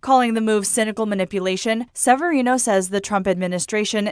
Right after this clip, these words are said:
didn't terminate any Obama-era A C U S appointees before their terms expired, and says that this is, to his understanding, the first time in the organization's history this type of situation is unfolding.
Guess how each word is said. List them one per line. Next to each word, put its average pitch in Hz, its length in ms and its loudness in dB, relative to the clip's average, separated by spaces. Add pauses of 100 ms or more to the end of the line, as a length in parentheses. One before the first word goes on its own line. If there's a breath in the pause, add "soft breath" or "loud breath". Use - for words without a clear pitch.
didn't 240 300 -2
terminate 220 540 -2
any 190 260 0
Obama-era 190 840 0
A 185 100 0
C 185 280 -6
U 175 120 0
S 170 140 -2
appointees 190 640 -6
before 202 480 -6
their 247 120 0
terms 196 380 -4
expired, 202 640 -2 (400)
and 214 160 0
says 208 160 0
that 196 200 4
this 202 200 0
is, 190 140 0
to 208 160 -2
his 190 120 0
understanding, 208 840 -2
the 220 100 0
first 302 360 -2
time 233 280 0
in 208 100 -4
the 196 100 -4
organization's 185 760 -2
history 196 520 -2
this 226 220 -2
type 220 240 -4
of 220 80 -6
situation 185 680 -4
is 180 140 -6
unfolding. 190 680 -2